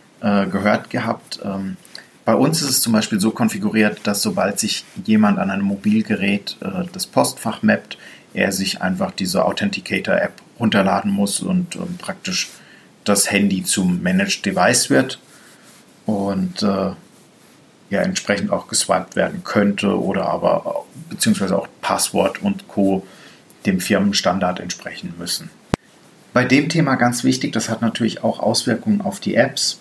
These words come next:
und auf die App-Verwendung. Sucht euch eine geeignete Pilotgruppe, bevor ihr das ausrollt und testet das mit denen. Also geht nicht einfach her, angenommen ihr habt zwanzig, dreißig Anwender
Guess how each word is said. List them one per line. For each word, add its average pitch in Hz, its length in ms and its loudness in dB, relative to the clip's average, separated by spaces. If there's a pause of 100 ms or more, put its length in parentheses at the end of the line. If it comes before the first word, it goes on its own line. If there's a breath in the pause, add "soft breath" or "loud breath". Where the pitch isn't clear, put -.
(520 loud breath)
und 107 120 2
auf 104 140 -2
die - 120 0
App-Verwendung. 113 760 0 (440 loud breath)
Sucht 127 340 0
euch 120 200 2
eine 104 100 0
geeignete 101 500 -2
Pilotgruppe, 131 800 0 (180)
bevor 107 300 2
ihr 107 120 4
das 101 200 -2
ausrollt 123 720 0
und 113 200 -6
testet - 440 0
das 101 180 -2
mit 92 160 -6
denen. 80 240 -12
Also 110 260 0
geht 120 240 -2
nicht 131 220 0
einfach 113 380 -2
her, 117 200 2
angenommen 104 360 4
ihr 101 80 2
habt 95 200 -4
zwanzig, 98 400 -2
dreißig - 440 -2
Anwender 117 520 0